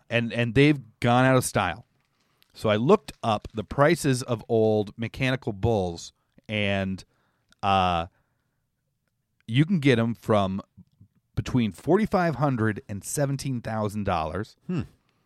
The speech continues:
Speaker 1: And, but if you look at 'em, ninety-nine percent of 'em,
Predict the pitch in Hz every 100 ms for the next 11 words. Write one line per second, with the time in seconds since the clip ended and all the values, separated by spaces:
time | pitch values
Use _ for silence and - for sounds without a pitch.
0 | _ _ - 104 98 98 95 95 _ -
1 | 101 135 135 - _ - 104 - 113 139
2 | - 95 95 - _ _ _ _ _ 113
3 | 123 165 175 147 135 135 117 - 107 101
4 | -